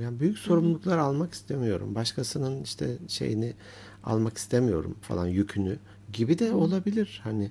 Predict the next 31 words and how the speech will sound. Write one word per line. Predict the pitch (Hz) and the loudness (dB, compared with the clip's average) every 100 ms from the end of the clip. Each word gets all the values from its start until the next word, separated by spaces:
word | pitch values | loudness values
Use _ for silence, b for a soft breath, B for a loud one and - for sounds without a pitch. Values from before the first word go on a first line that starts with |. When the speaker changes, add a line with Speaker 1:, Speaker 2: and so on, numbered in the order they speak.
| - - - | -8 -14 -6
Speaker 2:
Ha, | 247 - B B B - | -4 -6 B B B -6
gibi | 214 247 | -2 2
de | |
olabilir | 262 269 277 349 | 2 2 2 2
ama | 247 | 2
ben | 254 | 2
şeyden | 262 262 220 247 233 | 0 0 2 2 2
bahsediyorum. | 190 190 185 170 | 0 0 -4 -4
Çok | 208 - | -8 0
hırslı | 202 - 226 | 0 0 0
anne | 208 214 | 0 0
babalar | 208 208 208 | 0 2 2
vardır | 202 196 196 | 2 2 4
Speaker 1:
Hı, | 117 | 6
Speaker 2:
ya | 107 | 6
hani | - | 4
Speaker 1:
tabii, | 117 | 4
Speaker 2:
çocukların | 107 - 98 | 2 2 2
Speaker 1:
tabii. | 95 | 6
At | 113 | 6
Speaker 2:
böyle | 95 123 | 8 8
Speaker 1:
yarışı | 107 - | 8 6
Speaker 2:
bunlar | - | 6
Speaker 1:
gibi | 110 107 | 6 6
çocuklar | 104 95 120 98 | 4 4 0 2
Speaker 2:
Ha, | 262 - | 2 4
Speaker 1:
bir | 104 | 2
koşta. | 214 254 | 4 2
Speaker 2:
ha. | 113 - B B - | 2 -2 B B -6
Mesela | 208 208 185 B B - | -4 -4 -8 B B -4
olmayabilir. | 226 262 294 285 254 269 240 | 4 6 6 6 4 4 4